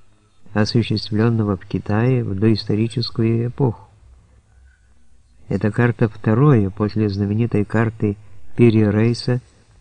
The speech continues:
картографическое свидетельство посещения нашей Земли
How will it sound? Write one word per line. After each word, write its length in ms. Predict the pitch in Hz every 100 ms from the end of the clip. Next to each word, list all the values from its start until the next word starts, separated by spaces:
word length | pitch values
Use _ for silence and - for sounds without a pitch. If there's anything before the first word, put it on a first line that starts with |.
| - - -
картографическое 1080 | - 101 110 101 101 123 110 110 - 107 98
свидетельство 800 | - 101 104 104 117 - 120 120 - - - _ - - -
посещения 720 | - 104 110 104 - 127 117
нашей 340 | 110 113 - 107
Земли 540 | 95 104 98 107 135